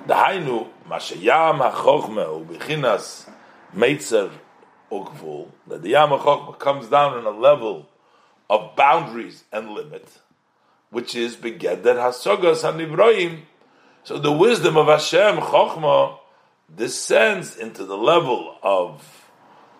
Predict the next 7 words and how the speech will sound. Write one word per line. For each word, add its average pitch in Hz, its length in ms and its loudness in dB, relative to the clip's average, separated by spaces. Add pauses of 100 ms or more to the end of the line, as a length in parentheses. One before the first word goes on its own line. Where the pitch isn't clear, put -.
(120)
uh, 143 120 -6
boundaries, 175 960 0 (120)
in 82 200 -20
the 80 80 -14
level 135 320 0
of 135 80 -4
limitation, 180 840 -2